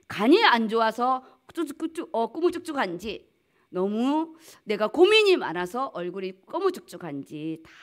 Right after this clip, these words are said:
색깔이 다릅니다. 전체를 보는 눈이 있거든요. 어부만 볼 수 있는 이 바다에 하나님이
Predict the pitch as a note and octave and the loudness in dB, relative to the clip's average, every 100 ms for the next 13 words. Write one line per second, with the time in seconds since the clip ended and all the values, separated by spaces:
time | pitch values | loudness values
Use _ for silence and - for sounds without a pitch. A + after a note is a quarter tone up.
0 | - - - - G4 - F#4+ C#4+ - - | -20 -20 -20 -20 -18 -4 -4 -4 -10 -18
1 | G3+ - - _ _ _ _ _ _ - | -18 -20 -20 _ _ _ _ _ _ 2
2 | A4+ B4 A#4+ D#4 A#3+ F3+ F3 F3 F3+ A2+ | 2 2 0 0 0 -2 -4 -2 -4 -6
3 | - D3 C#3 C3+ C#3+ C#3 - _ _ _ | -10 -14 -12 -14 -14 -16 -18 _ _ _
4 | _ _ - G4+ A#4 G#4 E4+ D4 C#4 B3+ | _ _ -4 6 6 8 6 6 6 2
5 | B3+ A3+ D4 F#4 F4+ F#4 F#4 E4+ C#4 A3+ | 0 -8 2 4 4 4 6 8 6 4
6 | - - A4 G#4 F4+ E4 E4 E4 E4+ | -2 2 6 10 10 10 8 6 2